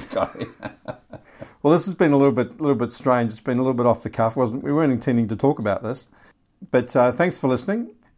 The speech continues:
Speaker 2: It's, uh, it's always good to, uh, to share some of the, the,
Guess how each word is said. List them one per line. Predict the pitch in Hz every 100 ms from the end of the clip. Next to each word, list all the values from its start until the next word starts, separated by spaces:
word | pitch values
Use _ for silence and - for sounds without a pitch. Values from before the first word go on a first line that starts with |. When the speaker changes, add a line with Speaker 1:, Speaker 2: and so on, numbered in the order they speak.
| -
Speaker 2:
It's, | 240 - -
uh, | 110 110 110
it's | 127 -
always | 151 143 -
good | 139 135
to, | - 120 120 120
uh, | 120 117 110 107 _ _ _ _ _ -
to | 143
share | - 151 156 160
some | - 120
of |
the, | 110 110 110 -
the, | 190 120 104